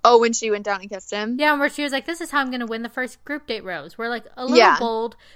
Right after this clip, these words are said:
Speaker 2: but, like, if you have the confidence to do it, like, I thought it was cute and fine." And then they had, like, their first little kiss like that. They didn't make out. That was fine. I don't know.
Speaker 1: Yeah. No, I thought it, I mean, it was clear that's what she was setting up. Like, the second she started talking, I was like,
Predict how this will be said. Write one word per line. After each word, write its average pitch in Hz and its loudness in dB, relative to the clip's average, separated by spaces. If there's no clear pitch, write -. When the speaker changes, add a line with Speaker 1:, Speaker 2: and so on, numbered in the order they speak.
Speaker 2:
but, 269 -2
like, 277 -2
if 262 -10
you 294 -2
have 339 -2
the 320 -10
confidence 269 -6
to 226 -18
do 247 -6
it, 254 -4
like, 196 -8
I 233 -4
thought 339 -6
it 240 -4
was 220 -8
cute 240 -12
and 214 -14
fine." 226 -6
And 175 -16
then 202 -8
they 208 -6
had, 220 -6
like, 202 -12
their 208 -8
first 220 -10
little 214 -8
kiss 226 -14
like 214 -14
that. 226 -4
They 226 -2
didn't 254 -4
make 349 -8
out. 208 0
That 311 -4
was 359 -6
fine. 202 -2
I 294 2
don't 262 0
know. 240 0
Speaker 1:
Yeah. 214 6
No, 247 4
I 233 6
thought 302 -6
it, - -12
I 269 0
mean, 349 -6
it 339 -8
was 302 -10
clear 349 -4
that's 285 4
what 254 2
she 262 -10
was 233 -6
setting 208 0
up. 151 0
Like, 220 2
the 240 0
second 247 2
she 294 -6
started 220 0
talking, 190 2
I 170 6
was 196 2
like, 185 -4